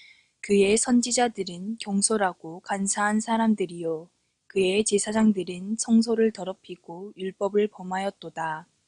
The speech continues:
그 가운데에 계시는 여호와는 의로우사 불의를 행하지 아니하시고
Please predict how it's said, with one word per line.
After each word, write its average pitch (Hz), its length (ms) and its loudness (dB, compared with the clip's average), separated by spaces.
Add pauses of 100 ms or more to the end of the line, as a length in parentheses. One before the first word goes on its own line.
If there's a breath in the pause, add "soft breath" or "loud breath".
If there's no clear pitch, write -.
(480)
그 214 280 4
가운데에 185 720 -6
계시는 185 640 -4
여호와는 170 800 -8
의로우사 190 920 -4
불의를 196 460 -4
행하지 208 460 -4
아니하시고 170 880 -4